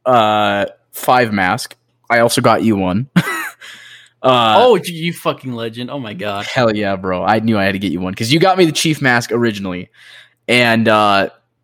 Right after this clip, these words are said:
Speaker 1: before I bought the Mark Five, I actually bought the Arbiter's mask as well as, uh, a Grunt.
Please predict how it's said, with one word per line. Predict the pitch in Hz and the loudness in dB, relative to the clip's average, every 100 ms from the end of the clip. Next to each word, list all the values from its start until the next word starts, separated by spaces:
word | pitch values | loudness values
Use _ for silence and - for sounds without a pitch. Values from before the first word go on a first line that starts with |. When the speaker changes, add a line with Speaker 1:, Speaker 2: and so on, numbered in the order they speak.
| _ _ _ - - | _ _ _ -18 -10
Speaker 1:
before | 107 180 190 | -2 4 4
I | |
bought | 147 139 | 4 2
the | 127 | 2
Mark | 117 107 | 0 -2
Five, | - 101 95 92 _ _ | -2 -2 -2 -4 _ _
I | 123 123 | -2 -2
actually | 131 131 | -2 -6
bought | 113 110 - 110 | 0 2 0 -4
the | 107 - | -10 -2
Arbiter's | 104 139 175 185 190 | 2 2 2 2 4
mask | 185 190 - - 117 | 4 2 -2 -6 -2
as | 117 117 | -2 -2
well | 117 113 113 - | 0 4 4 2
as, | 104 104 101 101 - | 0 2 0 -4 -2
uh, | 104 95 95 82 - - | 0 2 0 -2 -4 -6
a | |
Grunt. | 110 98 87 - | -6 -4 -6 -8